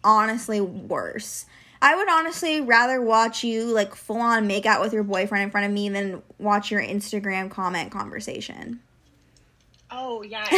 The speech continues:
Speaker 2: hundred percent agree.
Speaker 1: <laughs>
Speaker 2: <laughs> Oh, no, no. Also, speaking of Instagram, there are some things you shouldn't post, like, with you and your boyfriend. Like kissing?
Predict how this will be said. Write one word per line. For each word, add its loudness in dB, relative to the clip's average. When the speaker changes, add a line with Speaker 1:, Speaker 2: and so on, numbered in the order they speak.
Speaker 2:
hundred 2
percent -6
agree. -12
Speaker 1:
<laughs> 2
Speaker 2:
<laughs> 0
Oh, -14
no, -18
no. -20
Also, -8
speaking -8
of -16
Instagram, -10
there -6
are -18
some -10
things -10
you -12
shouldn't -14
post, -12
like, -16
with -16
you -12
and -18
your -14
boyfriend. -18
Like -12
kissing? -20